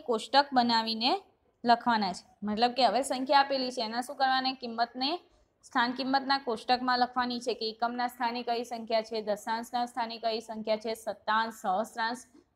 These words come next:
કઈ સંખ્યાઓ છે એ આપણે કોષ્ટકમાં લખવાનું છે. પહેલી છે ઝીરો પોઇન્ટ ઓગણત્રીસ. તો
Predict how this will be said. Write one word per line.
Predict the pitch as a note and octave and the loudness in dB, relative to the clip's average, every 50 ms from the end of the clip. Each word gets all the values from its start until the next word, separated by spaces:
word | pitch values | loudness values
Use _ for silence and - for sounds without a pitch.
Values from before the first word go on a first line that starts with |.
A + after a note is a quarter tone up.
| _ _ _ _ _ - | _ _ _ _ _ 4
કઈ | C#4+ D4 E4 F4+ E4+ | 4 6 6 4 4
સંખ્યાઓ | F4+ D#4+ D4+ D4 D#4 C4 B3 A#3+ A3 A3 - | 2 0 2 4 6 6 8 6 6 2 0
છે | A3 G3+ C4 - - _ _ _ - B3+ | -4 -4 -6 -6 -12 _ _ _ 0 6
એ | C4 C4+ | 8 8
આપણે | C4 C4 C4+ C4 - - | 8 6 4 0 2 2
કોષ્ટકમાં | A#3 G#3+ G#3+ - - A3+ A3 - A#3 A#3 B3+ E4+ G4 F#4 - _ _ _ - A3 | 0 -2 0 2 0 0 0 0 2 4 4 4 2 0 -6 _ _ _ 0 2
લખવાનું | A#3 A3+ A3+ - A3+ A#3 A3 G#3 G3 E3+ F#3+ - | 2 2 2 2 0 2 2 2 0 -2 -4 -8
છે. | - G#3+ G3+ - _ _ _ _ _ _ _ _ _ _ _ _ _ _ _ _ _ _ _ _ _ _ _ _ _ - | -12 -16 -18 -20 _ _ _ _ _ _ _ _ _ _ _ _ _ _ _ _ _ _ _ _ _ _ _ _ _ 2
પહેલી | B3 B3 B3+ C4+ D#4 D#4 | 4 4 4 4 2 2
છે | E4+ D#4+ D4+ A#3 | 2 0 0 2
ઝીરો | C4 B3+ A#3+ C4+ C#4 C4+ C#4 | 2 6 6 6 6 6 6
પોઇન્ટ | C#4 C4+ C4+ D4 F#4 G4 - - - _ - C#4 A#3 | 4 4 4 2 0 -2 -6 -10 -16 _ -6 -2 0
ઓગણત્રીસ. | B3 B3 A#3+ C4 A#3 G#3+ G3 F#3 F3 - - - - _ _ _ - - - - - _ _ _ _ _ _ _ _ _ _ _ _ _ _ _ _ _ _ _ _ _ _ _ _ _ _ _ | 2 4 4 4 2 2 0 -4 -6 -6 -10 -20 -20 _ _ _ -16 -16 -16 -16 -18 _ _ _ _ _ _ _ _ _ _ _ _ _ _ _ _ _ _ _ _ _ _ _ _ _ _ _
તો | - | 2